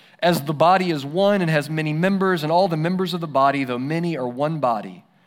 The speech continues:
so it is with Christ." He doesn't say, "So it is with the church," or, "So it is with you all," or,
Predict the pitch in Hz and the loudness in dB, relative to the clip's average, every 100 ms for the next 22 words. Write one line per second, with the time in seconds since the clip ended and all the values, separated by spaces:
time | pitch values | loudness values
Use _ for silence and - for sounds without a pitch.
0 | _ _ _ - - - 226 254 262 - | _ _ _ -10 -6 -2 0 0 -2 -6
1 | 151 139 123 127 127 - 185 120 - - | -4 -4 -4 -10 -14 -8 -6 -6 -10 -20
2 | - - _ _ _ _ _ _ _ - | -20 -20 _ _ _ _ _ _ _ -2
3 | 202 269 311 - 220 214 196 185 190 180 | 4 4 4 2 2 2 2 2 2 0
4 | 180 185 - 143 151 156 143 180 170 175 | -4 -4 0 0 0 -4 -4 -2 0 0
5 | 160 170 147 147 135 143 156 147 131 | -2 -4 -4 0 4 4 4 2 0